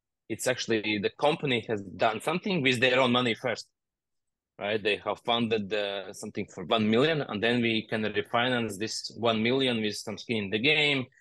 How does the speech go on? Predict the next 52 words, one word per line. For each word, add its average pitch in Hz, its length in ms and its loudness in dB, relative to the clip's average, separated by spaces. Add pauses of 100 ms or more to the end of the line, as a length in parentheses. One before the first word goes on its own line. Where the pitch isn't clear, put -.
(260)
is 92 160 -8
putting 101 420 -2
junior 98 380 2
share 143 440 4
on 117 100 4
everything 104 480 0
and 98 100 -8
pledges, 101 500 -2 (240)
right? 98 300 -2
And 101 160 0
then 123 180 4
they 110 180 4
can 117 340 0 (380)
use 120 340 0
the 113 80 -2
money 123 320 0
for 110 160 -6
doing 110 440 -4
the 95 60 -12
same 123 440 -2
thing. 110 360 -6 (480)
So 117 60 -2
it's, 98 120 -6
like, 113 140 0
very 117 220 4
strict - 320 -4
what 104 160 -2
they 104 100 0
can 101 140 -6
use 104 160 -2
money 143 220 0
for, 120 360 0
and 107 220 -6 (340)
they 113 140 0
are, 113 180 2 (180)
and, 113 320 -2
uh, 107 360 -4
they 123 140 0
have 113 160 -2
already, 110 280 -2
as 95 120 -4
I - 20 -10
said, 98 160 -8 (440)
put - 360 -4 (160)
their 107 140 2
money 107 280 2
first 107 400 0
in, 92 140 -6
and 104 120 -4
it 104 140 -4
has 104 140 -2
worked. 101 340 2